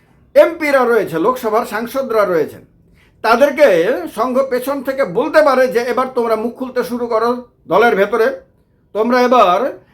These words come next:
নিজেরা প্রেশার ক্রিয়েট করতে পা-, আহ, করতে শুরু করো।" এবার তাদের পেছনে যদি সংঘ থাকে এবং সংখ্যাটা যদি ভালো সংখ্যক হয়, তারা প্রেশার ক্রিয়েট করলে তাদেরকে দল বিরোধী কাজ,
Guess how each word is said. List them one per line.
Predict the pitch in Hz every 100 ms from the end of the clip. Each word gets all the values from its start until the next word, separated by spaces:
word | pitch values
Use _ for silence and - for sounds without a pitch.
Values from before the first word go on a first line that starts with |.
| -
নিজেরা | 175 220 247
প্রেশার | 226 233 247 254
ক্রিয়েট | 254 254
করতে | - 240 247
পা-, | 233
আহ, | 208 202 190
করতে | 170 214 226
শুরু | 196 240
করো।" | 240 208 226 240 - _ _ -
এবার | 220 330 240 160 -
তাদের | - 190 214 294
পেছনে | 247 277 277 294
যদি | 269 254 -
সংঘ | 190 233 214 247
থাকে | 247 185 196 254 214 123 131
এবং | 170 240 262
সংখ্যাটা | - 208 202 220 254
যদি | 254 208 160
ভালো | 135 151 226 269
সংখ্যক | 220 240 220 208
হয়, | 156 135 202 185 131 - - - - - - _
তারা | 247 302
প্রেশার | 302 277 262 285
ক্রিয়েট | 269 285 -
করলে | 277 269
তাদেরকে | 226 208 214 269 269 277
দল | 190 220 254
বিরোধী | 247 254 240
কাজ, | 247 - 226 240 185 151